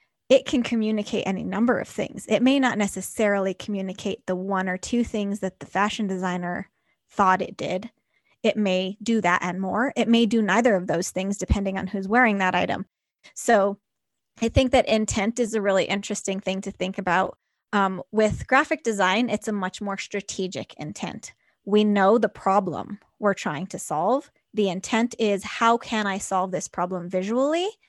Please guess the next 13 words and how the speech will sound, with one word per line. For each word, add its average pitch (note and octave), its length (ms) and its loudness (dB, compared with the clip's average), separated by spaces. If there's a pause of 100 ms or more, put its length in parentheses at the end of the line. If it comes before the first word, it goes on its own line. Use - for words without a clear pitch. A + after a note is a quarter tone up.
(480)
And G3 380 0 (120)
what G#3 260 0
colors B3+ 420 4
am G#3+ 120 0
I G3 80 0
using G3 580 -4 (120)
that G#3 140 2
are G3 120 2
going G3+ 340 -2
to G#3+ 100 -10
put G3 220 -2
out F3+ 340 -2
the, F#3 420 -2